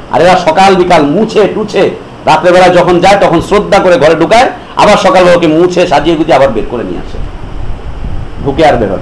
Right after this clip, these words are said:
খেদমত, মূর্তির খাদেম। এতদিন মাজারের খাদেম দেখেছেন, এখন মূর্তির খাদেম দেখেন, মূর্তির খাদেম। কই যাচ্ছে জাতির অবস্থা?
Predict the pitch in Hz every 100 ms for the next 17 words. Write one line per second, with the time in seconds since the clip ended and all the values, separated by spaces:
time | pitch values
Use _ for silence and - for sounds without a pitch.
0 | - 143 156 139 131 156 185 180 156 -
1 | - - - - - 151 170 196 180 180
2 | 214 220 - 202 214 202 180 175 147 143
3 | 147 143 160 139 139 117 90 82 73 -
4 | - - - - - - - - - -
5 | - - - - - - 110 131 135 104
6 | 85 80 - - 190 196 - - - 143
7 | - 120 95 87 - 71